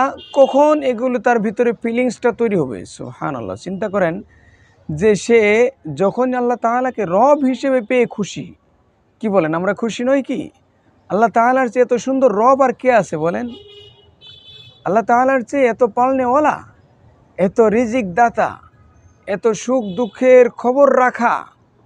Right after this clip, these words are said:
আমার মনের অভিব্যক্তি বুঝার মতো ক্ষমতা আল্লাহ তাআলা ছাড়া আর কার আছে বলেন? এজন্যই তো আল্লাহ তাআলা রব হিসেবে প্রপার এবং পারফেক্ট। আল্লাহ তাআলা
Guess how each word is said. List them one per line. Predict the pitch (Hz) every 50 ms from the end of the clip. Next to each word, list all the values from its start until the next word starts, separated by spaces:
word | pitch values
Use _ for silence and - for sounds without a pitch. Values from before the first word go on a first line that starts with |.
| _ _ _ _ _ _ _ _ _ - _ - -
আমার | - 170 196 220 226 220
মনের | 214 233 254 262 269 269 269
অভিব্যক্তি | 262 220 220 247 214 269 220 - - - 247
বুঝার | 196 214 240 214 170 247 254 262 262
মতো | 247 247 247 - - 214
ক্ষমতা | - - 214 226 233 233 190 196 165 135 98 - - _ _ _ _ _ _ _ -
আল্লাহ | 165 196 208 196
তাআলা | 214 220 220 240 240 240
ছাড়া | 220 - - 214 202 190
আর | 180 156 _ _
কার | - 247 247 240 196
আছে | 147 123 - 123
বলেন? | 117 120 123 143 170 196 - - - _ _ _ _ _ - _ _ _ _ _ - _ _ - - - _ _ _ _ _ _ _ -
এজন্যই | 170 170 247 277 285 302 -
তো | 311
আল্লাহ | 294 294 294 -
তাআলা | - 277 277 269 254
রব | 240 240 262 277 247
হিসেবে | 269 262 - 285 269 262
প্রপার | 220 - - 269 277 262 - 302 285 254 233
এবং | 220 240 233 202 - -
পারফেক্ট। | 285 294 285 - 302 302 254 - _ - - _ _ - _ _ _ _ _ _ _ _ _ _ _ _ _ _ _ _ _ _ _ _ _ _ -
আল্লাহ | 175 196 233
তাআলা | - - 233 240 254 262 277 294 311 320 339 370